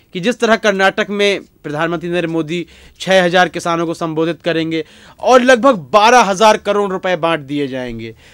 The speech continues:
तो क्या इस बारह हज़ार करोड़ रुपए को बांटने के बाद किसानों के अंदर संतोष की भावना आ जाएगी? क्या वह आत्महत्या करना बंद कर देंगे? क्या यह दो हज़ार रुपये की किश्त उनको उन कर्जों से निजात दिला देगी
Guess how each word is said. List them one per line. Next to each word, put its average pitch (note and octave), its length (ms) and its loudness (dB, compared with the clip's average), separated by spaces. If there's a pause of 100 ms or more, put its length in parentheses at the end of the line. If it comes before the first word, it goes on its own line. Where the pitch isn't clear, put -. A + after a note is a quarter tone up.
(120)
तो G#3 80 -2
क्या B3+ 180 6
इस G#3+ 100 4
बारह A3 280 6
हज़ार G#3 300 2
करोड़ G3+ 320 -2
रुपए F#3+ 220 -2
को F#3+ 160 -4
बांटने E3 440 -4
के E3 200 -2
बाद C#3 400 0 (340)
किसानों F#3+ 360 0
के F3+ 120 -4
अंदर F3+ 220 0
संतोष F3 540 -6
की E3 140 -10
भावना D#3 320 -6
आ D3+ 200 -4
जाएगी? D3 600 -4 (520)
क्या B3+ 200 8
वह A#3 240 6
आत्महत्या G#3 480 0
करना F#3+ 300 -2
बंद F3+ 240 -6
कर G3+ 200 -2
देंगे? G#3 460 -4 (280)
क्या A#3+ 120 6
यह B3 180 8
दो A3 240 4
हज़ार G#3 360 2
रुपये G3+ 240 0
की F#3 100 -10
किश्त G#3 280 -8
उनको F#3+ 260 -4
उन A3 220 -6
कर्जों G3 400 -2
से G#3 140 -4
निजात F#3 360 0
दिला E3 340 2
देगी A3+ 420 2